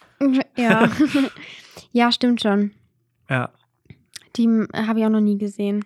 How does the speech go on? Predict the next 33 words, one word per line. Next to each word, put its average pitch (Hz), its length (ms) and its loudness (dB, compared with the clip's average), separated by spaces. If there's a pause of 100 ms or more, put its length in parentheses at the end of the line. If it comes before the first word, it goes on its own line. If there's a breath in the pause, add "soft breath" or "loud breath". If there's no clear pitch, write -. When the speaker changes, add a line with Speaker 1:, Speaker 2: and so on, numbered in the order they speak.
Speaker 2:
Genau. 143 340 0
Speaker 1:
Aber 208 200 2
so 233 100 -2
bei 240 120 2
Podcasts - 1000 -8 (140)
oder 247 220 0
so, 262 160 0
oder 214 220 2
wenn 208 120 2
Leute 220 220 2
irgendwie 202 180 0
so 208 80 -4
Fotos 240 380 -2
hochladen 226 500 -4
im 208 80 0
Studio, 247 560 0 (680 soft breath)
ähm, 208 420 2
ist - 200 -10
das 233 140 -10
auch 220 160 -2
auf 220 100 -8
der, - 140 2
oder 269 140 4
das 247 100 -2
ist - 200 -12
genau 214 280 2
gerade, 190 500 -2
aber 214 140 2
mit 208 120 2
so 214 80 0
einem 208 120 2
Netz 208 260 -4
davor. 165 500 -6